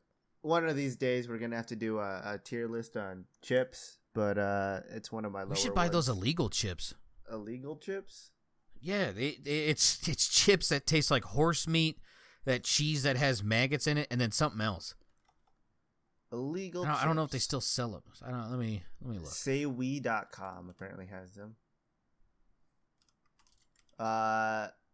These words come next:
Speaker 1: illegal chips, horse meat flavored, um,
Speaker 2: Puffer fish.
Speaker 1: maggot. I'm not getting that maggot one. That sounds disgusting. Huh. Interesting.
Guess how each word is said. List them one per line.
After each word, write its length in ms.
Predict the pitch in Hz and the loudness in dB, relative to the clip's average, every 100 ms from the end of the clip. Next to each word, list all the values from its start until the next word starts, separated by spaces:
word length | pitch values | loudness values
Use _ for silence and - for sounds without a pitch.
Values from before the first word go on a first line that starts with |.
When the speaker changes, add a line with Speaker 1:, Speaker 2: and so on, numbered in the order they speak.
| - | -6
Speaker 1:
illegal 320 | 156 214 214 | -4 -2 -4
chips, 360 | - 196 170 - | -2 -2 -2 -4
horse 400 | - 185 185 - | -2 -2 -2 -6
meat 200 | 190 180 | -8 -8
flavored, 800 | - 185 175 185 185 185 175 - - | -4 -2 0 -2 0 -2 -4 -8 -4
um, 760 | 120 120 117 113 110 110 107 | -2 0 0 0 0 -2 4
Speaker 2:
Puffer 320 | - 156 - 113 | 6 6 4 -8
fish. 460 | - 87 - - _ _ _ _ _ _ | -10 -12 -12 -12 _ _ _ _ _ _
Speaker 1:
maggot. 680 | 98 107 127 147 143 160 156 | -10 -4 -2 -2 -2 -2 0
I'm 180 | 123 127 | -2 -2
not 220 | 123 117 | -2 -2
getting 240 | 123 113 107 | -4 -6 -6
that 180 | 104 104 | -8 -6
maggot 360 | 117 127 131 | -6 -6 -8
one. 220 | 123 123 | -10 -10
That 160 | 120 101 | -10 -12
sounds 240 | - - | -16 -18
disgusting. 1120 | - - - - - - - - 165 151 147 135 139 _ _ _ _ _ _ _ _ _ _ _ _ _ _ _ _ | -18 -20 -16 -16 -14 -14 -16 -16 -16 -16 -16 -18 -20 _ _ _ _ _ _ _ _ _ _ _ _ _ _ _ _
Huh. 160 | 370 - _ _ _ _ _ _ _ _ _ _ _ _ _ _ _ - | -10 -10 _ _ _ _ _ _ _ _ _ _ _ _ _ _ _ -18
Interesting. 440 | 139 107 - 92 | -14 -12 -12 -16